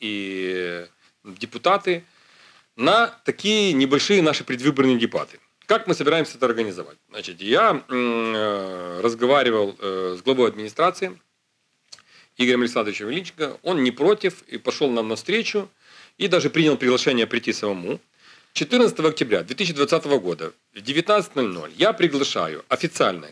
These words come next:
как, э, же, главный редактор, э, Альтернатива орг, кандидатов на голову Авидиопольской О Т Г. Савельеву Лидию Ивановну, Аникейчик Игорь Владимирович, Чегадарь Наталья Анатольевна,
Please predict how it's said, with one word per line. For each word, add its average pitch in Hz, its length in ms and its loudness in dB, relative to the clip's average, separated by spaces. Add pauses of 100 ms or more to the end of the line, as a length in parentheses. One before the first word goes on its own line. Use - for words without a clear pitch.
как, 143 340 0
э, 104 300 0
же, 101 840 0
главный 147 280 2
редактор, 127 600 0
э, 101 400 -4
Альтернатива 127 520 0
орг, 80 280 -2 (440)
кандидатов 165 800 2
на 127 680 4
голову 156 680 4
Авидиопольской 131 760 2
О 123 140 -2
Т 110 160 2
Г. 82 260 -8
Савельеву 180 480 4
Лидию 151 240 4
Ивановну, 147 360 0 (640)
Аникейчик 165 640 2
Игорь 143 220 2
Владимирович, 135 460 2 (460)
Чегадарь 196 460 4
Наталья 139 360 2
Анатольевна, 127 600 0